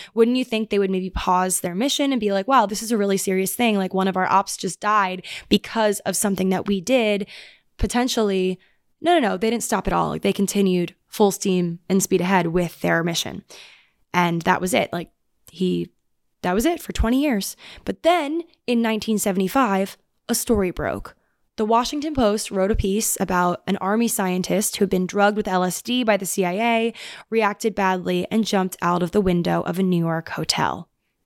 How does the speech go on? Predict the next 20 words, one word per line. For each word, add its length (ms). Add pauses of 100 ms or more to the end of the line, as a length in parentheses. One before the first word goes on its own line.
And 100
it 100
was 320
sensational. 920 (320)
For 80
the 100
next 220
several 300
days, 520
reporters 540
flooded 400
the 80
C 240
I 180
A 40
with 180
demands 540
to 120
know 200
more. 400